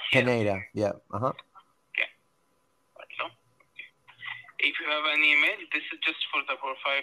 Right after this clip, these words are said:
Speaker 2: for the call center profile. If you don't, it's fine.
Speaker 1: Yeah, it's fine. I can give you my email. It's, uh, uh, Luis, my first name, L U I S dot.
Speaker 2: Okay.
Speaker 1: Uh,
Speaker 2: Dot.
Speaker 1: my last name,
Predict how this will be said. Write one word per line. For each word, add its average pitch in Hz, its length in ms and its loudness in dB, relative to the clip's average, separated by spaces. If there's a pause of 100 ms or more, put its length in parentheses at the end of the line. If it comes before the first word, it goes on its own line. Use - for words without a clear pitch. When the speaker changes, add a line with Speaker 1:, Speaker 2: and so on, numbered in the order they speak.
Speaker 2:
for 131 180 -2
the 131 120 0
call 143 200 -2
center 135 220 -2
profile. 151 420 -2
If - 80 0
you - 100 2
don't, 170 220 -2
it's - 240 -4
fine. 160 140 -2 (400)
Speaker 1:
Yeah, 160 260 6
it's 156 140 -2
fine. 135 360 4
I 117 100 6
can 135 140 -2
give 127 100 2
you 127 60 -2
my 117 120 4
email. 107 300 4
It's, 117 320 0
uh, 113 320 6 (840)
uh, 110 300 2 (160)
Luis, 165 520 12
my 123 120 4
first 147 340 4
name, 165 320 2
L 143 180 8
U 143 300 8
I 131 220 4
S - 540 2 (400)
dot. 135 380 10 (840)
Speaker 2:
Okay. 135 300 0 (1160)
Speaker 1:
Uh, 120 280 10
Speaker 2:
Dot. 123 100 -2
Speaker 1:
my 127 260 4
last 135 380 6
name, 180 340 4